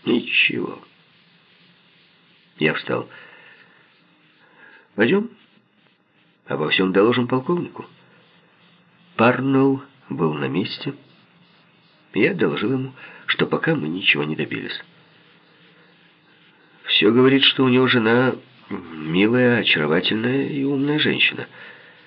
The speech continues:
Парнелл почесал нос и задумался.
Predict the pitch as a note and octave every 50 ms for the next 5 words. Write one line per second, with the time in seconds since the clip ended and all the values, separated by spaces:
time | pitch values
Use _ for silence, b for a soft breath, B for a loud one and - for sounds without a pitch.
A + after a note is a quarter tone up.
0 | B B B B _ _ _ _ _ - E2+ E2+ E2 - E2+ E2+ E2+ F2 F2 E2+
1 | E2+ E2+ - - - _ _ _ _ _ _ _ _ - - - - - - -
2 | - E2 D2+ D2+ C#2+ C#2+ C#2+ C#2+ - - C#2+ C#2 D2 C#2 B1 C2 B1 B1 A#1+ -
3 | - - A#1 A#1 -